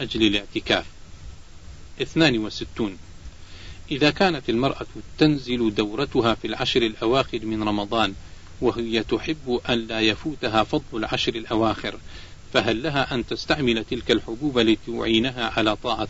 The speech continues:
الله أم ماذا؟ الجواب: لا نرى أنها تستعمل هذه الحبوب لتعينها على طاعة الله، لأن، لأن الحيض الذي يخرج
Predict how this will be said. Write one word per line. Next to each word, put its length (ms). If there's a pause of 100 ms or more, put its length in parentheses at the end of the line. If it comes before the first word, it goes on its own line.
الله 520
أم 80
ماذا؟ 440 (1700)
الجواب: 440 (140)
لا 220
نرى 340
أنها 300
تستعمل 560
هذه 360
الحبوب 480
لتعينها 720
على 280
طاعة 360
الله، 280 (600)
لأن، 540
لأن 320
الحيض 400
الذي 380
يخرج 600